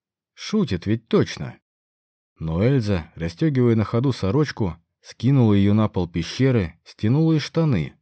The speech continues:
оставшись голой. Со смущенным до невозможности лицом, остановившись напротив Аполлона, она наклонилась и медленно поцеловала его. Неловкость ощутили оба.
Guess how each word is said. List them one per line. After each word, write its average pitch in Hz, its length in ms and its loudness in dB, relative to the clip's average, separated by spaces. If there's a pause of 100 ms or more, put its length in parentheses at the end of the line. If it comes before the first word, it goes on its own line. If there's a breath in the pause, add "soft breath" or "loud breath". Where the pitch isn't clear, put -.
оставшись 101 600 -6
голой. 82 480 -4 (460)
Со - 140 -10
смущенным 139 640 0
до 117 100 2
невозможности 120 680 0
лицом, 104 520 0 (300)
остановившись 107 720 -2
напротив 113 540 -4
Аполлона, 101 680 0 (320)
она 82 300 -4
наклонилась 92 800 -2 (160)
и 90 100 -6
медленно 151 420 0
поцеловала 147 760 0
его. 69 340 -8 (520)
Неловкость 95 720 -4
ощутили 123 580 -2
оба. 78 420 -4